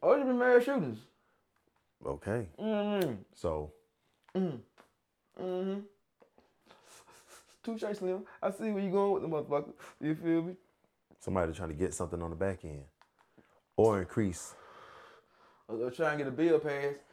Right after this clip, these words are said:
Speaker 1: And the best way to get a bill passed is the, is, is, is the, is the, the shit always chess.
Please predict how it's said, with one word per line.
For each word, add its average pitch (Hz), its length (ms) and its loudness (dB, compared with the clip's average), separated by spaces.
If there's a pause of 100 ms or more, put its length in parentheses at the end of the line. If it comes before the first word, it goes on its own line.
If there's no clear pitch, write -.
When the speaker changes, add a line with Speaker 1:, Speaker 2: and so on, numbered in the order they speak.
(180)
Speaker 1:
And 107 100 -6
the 113 40 -4
best 143 260 0
way 147 100 4
to 147 80 2
get 143 140 0
a - 20 -4
bill 156 280 2
passed 147 380 2
is 139 80 -6
the, 127 100 -2
is, 143 220 -2
is, 123 500 0
is 123 240 0
the, 104 160 -4
is 131 180 -4
the, 113 200 -6 (580)
the 160 140 0
shit 277 260 0
always 196 520 4
chess. 139 260 4